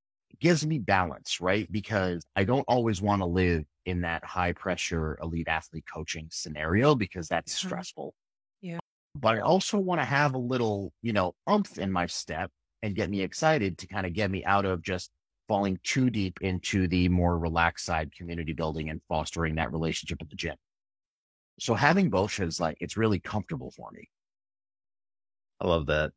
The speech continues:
Speaker 3: It's always interesting to me, the balance between coaching elite athlete. And I, I, obviously I'm not doing coaching currently, but I watch a lot of coaching and I see the,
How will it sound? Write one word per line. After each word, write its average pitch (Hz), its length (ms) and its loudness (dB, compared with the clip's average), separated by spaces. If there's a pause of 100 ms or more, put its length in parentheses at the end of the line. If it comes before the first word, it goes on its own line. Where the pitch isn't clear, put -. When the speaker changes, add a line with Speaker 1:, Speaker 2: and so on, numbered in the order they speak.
(160)
Speaker 3:
It's - 340 -4 (1400)
always 175 280 4
interesting 104 420 0
to 90 80 2
me, 85 320 0 (720)
the 92 260 -2 (140)
balance 92 480 4
between 90 400 -4
coaching 87 400 -2
elite 85 300 -4
athlete. 82 360 -4
And 92 100 0
I, 90 300 4
I, 90 100 -4
obviously 92 320 0
I'm 87 100 0
not 73 120 -4
doing 78 380 -6 (680)
coaching 80 340 -4
currently, 71 460 -6
but 80 320 -4
I 87 140 0
watch 107 420 6
a 101 60 4
lot 85 160 4
of 82 80 -2
coaching 85 340 -2
and 80 120 -2
I 82 60 -6
see 92 180 -2
the, 90 140 -10